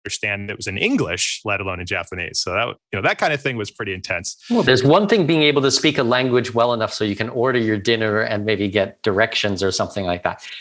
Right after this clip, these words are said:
Speaker 2: There's another being a translator for, you know, medical <laughs> procedures and stuff.
Speaker 1: Right. Yeah. Yeah. Pretty big delta between those two things. And
Speaker 2: Yeah.
Speaker 1: yeah.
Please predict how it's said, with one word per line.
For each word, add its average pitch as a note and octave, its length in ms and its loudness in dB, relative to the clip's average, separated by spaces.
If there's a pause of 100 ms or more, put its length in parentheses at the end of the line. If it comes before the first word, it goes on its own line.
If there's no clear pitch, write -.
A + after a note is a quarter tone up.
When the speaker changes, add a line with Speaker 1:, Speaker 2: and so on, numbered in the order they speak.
(120)
Speaker 2:
There's B2+ 180 4
another C#3+ 380 4
being A2+ 380 0
a A2 160 0
translator A#2+ 760 0
for, G2+ 500 -2 (260)
you A#2 100 -4
know, G2+ 100 -4
medical B2+ 440 0
<laughs> - 80 -8
procedures D3 520 -2 (360)
and - 180 -2
stuff. - 600 -4 (160)
Speaker 1:
Right. D#3 560 2 (400)
Yeah. A#2 240 -2 (600)
Yeah. G#2+ 120 -4
Pretty A#3+ 200 -4
big F#3 200 0
delta A2 480 -4
between G#2 240 -8
those F#2 220 -4
two F#2+ 140 -8
things. F#2 380 -6
And F#2+ 160 -12 (100)
Speaker 2:
Yeah. G#2 220 2 (320)
Speaker 1:
yeah. - 80 -2